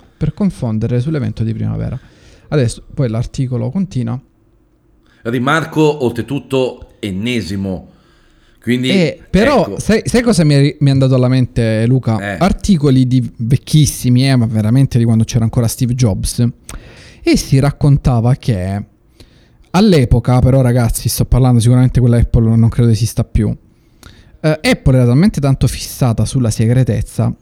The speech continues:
Speaker 1: che quando ti assumeva non ti metteva a lavorare sui progetti veri.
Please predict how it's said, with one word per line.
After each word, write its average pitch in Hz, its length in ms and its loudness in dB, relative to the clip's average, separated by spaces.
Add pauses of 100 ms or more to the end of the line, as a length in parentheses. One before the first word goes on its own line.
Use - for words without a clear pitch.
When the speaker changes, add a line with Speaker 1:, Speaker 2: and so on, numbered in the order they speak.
Speaker 1:
che - 140 -6
quando 233 340 2
ti 131 100 0
assumeva 110 680 -2 (280)
non 151 160 4
ti 185 100 -4
metteva 185 400 -2
a 120 40 0
lavorare 107 480 -2
sui - 180 -6
progetti 107 500 -4
veri. 104 320 -10